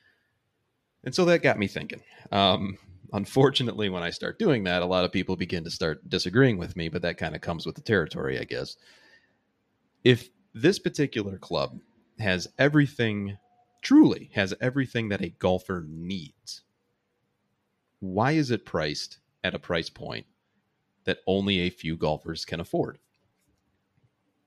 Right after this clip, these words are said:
Now, to me, that seems just like a logical question. As you could probably suspect, I put that out on Twitter, and let me tell you, the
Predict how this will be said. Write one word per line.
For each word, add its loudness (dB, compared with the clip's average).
Now, -4
to -8
me, 2
that 0
seems -6
just -8
like -8
a -10
logical -4
question. 0
As 0
you 2
could 0
probably 2
suspect, -6
I -4
put -2
that 2
out -4
on -4
Twitter, -6
and -4
let -2
me 2
tell -2
you, -10
the -8